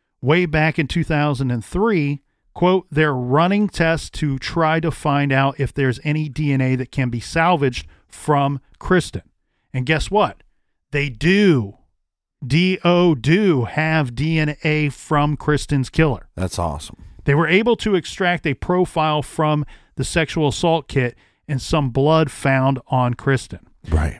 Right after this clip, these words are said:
Speaker 1: We don't know why the killer was bleeding. Perhaps Kristen scratched him. Hopefully she fought like hell and clawed him damn near to death.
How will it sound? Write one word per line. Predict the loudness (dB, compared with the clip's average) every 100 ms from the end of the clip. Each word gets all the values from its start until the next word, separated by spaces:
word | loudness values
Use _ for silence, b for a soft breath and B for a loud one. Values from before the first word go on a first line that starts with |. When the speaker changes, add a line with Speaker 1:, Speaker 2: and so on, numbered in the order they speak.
| _ -4
Speaker 1:
We | 0
don't | 2 2
know | 2
why | 0 2 4 4 2
the | -2
killer | -2 0 2 2 0
was | -2 -4
bleeding. | -2 0 0 0 -2
Perhaps | -2 0 0 -2 -2
Kristen | -4 -2 -4
scratched | -6 -4 -2 -2 -2
him. | 0 0 0
Hopefully | 0 0 0 -4 -4
she | -6 -8 -10 _ _ _ _ _ -8
fought | 0 0 0
like | -2 -2
hell | 0 2
and | 0
clawed | 0 0 2 0
him | -2 -6 _ -6
damn | -2 0 0
near | 0
to | -2
death. | -2 -2 -2 -6